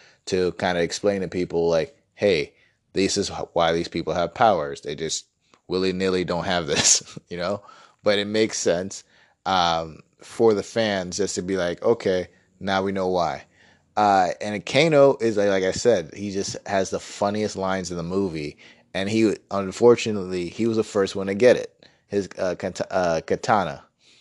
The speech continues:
Uh, you get to see that, and their katana is more, or Okana explained as their will to fight, their will to, their reason to be a fighter, and that's how they get their gifts. And, you know, so, and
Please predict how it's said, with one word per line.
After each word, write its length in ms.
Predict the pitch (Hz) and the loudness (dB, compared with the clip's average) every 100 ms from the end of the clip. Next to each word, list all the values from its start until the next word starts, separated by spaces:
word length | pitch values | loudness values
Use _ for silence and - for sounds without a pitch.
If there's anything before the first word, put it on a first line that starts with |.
| _ _ _ | _ _ _
Uh, 80 | 87 | -4
you 140 | 92 | -2
get 160 | 92 98 | -4 -2
to 80 | 101 | -2
see 260 | - 101 | 2 2
that, 320 | 92 92 98 | 4 4 2
and 260 | - 92 82 - | 0 -4 -6 -2
their 160 | 101 | -2
katana 460 | 98 104 123 113 113 | 2 0 2 2 2
is 100 | 104 | -2
more, 400 | 104 101 95 - _ | -2 0 0 -4 _
or 200 | 95 90 87 | -4 -4 -4
Okana 420 | 98 117 107 92 | -2 0 0 -2
explained 580 | 85 - - 95 92 85 | -6 -10 -6 -6 -4 -4
as 360 | 85 82 80 - - - _ - | -4 -4 -6 -14 -20 -20 _ 2
their 280 | 98 98 90 | 4 6 4
will 460 | 85 101 110 104 101 | 2 2 4 4 2
to 140 | 92 | -2
fight, 540 | - - 101 101 98 | -4 0 4 4 2
their 160 | 90 92 | 0 -2
will 400 | 90 104 98 95 | 0 0 0 0
to, 580 | 85 95 87 85 87 - - _ | -4 -6 -4 -6 -8 -12 -18 _
their 220 | 101 92 | -2 -2
reason 480 | - 104 117 110 104 | -2 4 6 6 0
to 140 | 92 95 | -2 -2
be 300 | 87 101 92 | 2 2 2
a 60 | |
fighter, 500 | 76 87 87 85 82 - - - - | 0 2 2 2 -2 -6 -20 -20 -8
and 200 | 90 90 | -4 -2
that's 140 | 90 | 0
how 100 | 90 | 0
they 140 | 87 | 0
get 220 | 85 87 - | 0 -2 -2
their 120 | 82 | -4
gifts. 480 | 76 80 64 - - _ _ _ _ _ _ _ - _ - - - - - - | -2 -4 -4 -12 -14 _ _ _ _ _ _ _ -20 _ -20 -20 -20 -20 -20 -4
And, 300 | 95 107 113 | 2 4 4
you 80 | 104 | 2
know, 320 | 104 110 107 - - - - | 0 0 -4 -16 -20 -20 -6
so, 280 | - 101 101 | 4 4 4
and 400 | 82 110 107 | 2 2 0